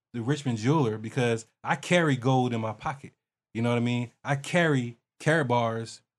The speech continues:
twenty-four K nine nine nine point nine L B M A certified bullion, uh, in my pocket. So I went into the store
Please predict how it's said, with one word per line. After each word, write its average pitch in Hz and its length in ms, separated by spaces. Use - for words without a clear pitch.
twenty-four 127 440
K 117 320
nine 107 320
nine 107 220
nine 101 320
point 98 200
nine 95 440
L 120 220
B 110 220
M 101 120
A 101 100
certified 95 640
bullion, 98 500
uh, 104 220
in 110 100
my 98 140
pocket. 143 440
So 113 80
I 123 100
went 127 220
into 117 200
the 95 60
store 127 380